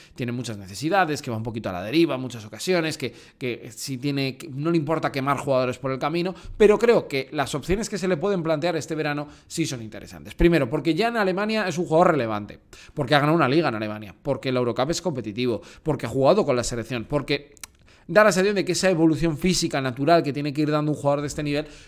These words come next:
pues la está dando. Vamos a centrarnos primero en A C B y luego hablamos de la N B A, ¿vale? Eh, la opción de Valencia Basket, ¿vale? Que es algo que a mí me ha sorprendido, eh, pues porque Valencia ahora mismo tiene una acumulación de bases importante.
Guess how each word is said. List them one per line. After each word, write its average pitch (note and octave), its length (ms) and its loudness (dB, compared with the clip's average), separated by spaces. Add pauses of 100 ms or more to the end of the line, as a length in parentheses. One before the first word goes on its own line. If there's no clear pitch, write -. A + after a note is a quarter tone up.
(120)
pues C3 160 -8
la A#2+ 80 -8
está A2 240 -14
dando. - 280 -20 (280)
Vamos B3 260 6
a A#3+ 60 4
centrarnos G3+ 320 4
primero F3+ 280 0
en E3+ 60 0
A D#3+ 80 0
C D3+ 140 -2
B G#3+ 260 -2
y E3 80 0
luego E3 180 2
hablamos D3 280 0
de C3 80 -2
la B2+ 100 -2
N A#2+ 140 -4
B G2 100 -10
A, E2 80 -14
¿vale? G3+ 200 0 (360)
Eh, F#3 240 4
la F#3+ 80 8
opción G3+ 240 4
de C4 60 6
Valencia G3 400 4
Basket, - 320 -8 (120)
¿vale? F3+ 200 0
Que E3+ 80 -2
es - 80 0
algo G3 120 2
que E3+ 140 0
a C3 80 0
mí E3 140 0
me F3 100 0
ha D3 60 0
sorprendido, E3 640 0 (260)
eh, B2+ 180 -10 (140)
pues B2+ 220 -6
porque A2+ 240 -12
Valencia A2+ 300 -6
ahora A#2+ 80 -2
mismo C#3 180 -2
tiene C3+ 160 0
una E3 160 2
acumulación A#2 480 -8
de B2 60 0
bases B2 280 -2
importante. G2 640 -10